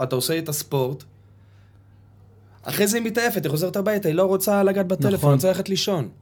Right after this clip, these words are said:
Speaker 2: נכון, זה רעיון טוב.
Speaker 1: זה רעיון.
Speaker 2: זה רעיון טוב. אתה יודע, אמרת שאתה, לדבר בשפה שלהם, אה, את אותה,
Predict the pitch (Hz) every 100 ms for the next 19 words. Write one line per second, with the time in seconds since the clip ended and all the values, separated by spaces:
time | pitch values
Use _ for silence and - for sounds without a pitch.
0 | - 131 - 151 127 - 127 123 127 123
1 | 165 170 202 117 101 - - - - 98
2 | 101 101 113 - - - - 131 123 139
3 | 151 175 135 131 147 208 170 170 190 -
4 | 147 139 139 120 139 123 127 170 180 156
5 | 131 160 175 170 147 127 131 135 127 127
6 | 156 160 156 151 143 139 131 127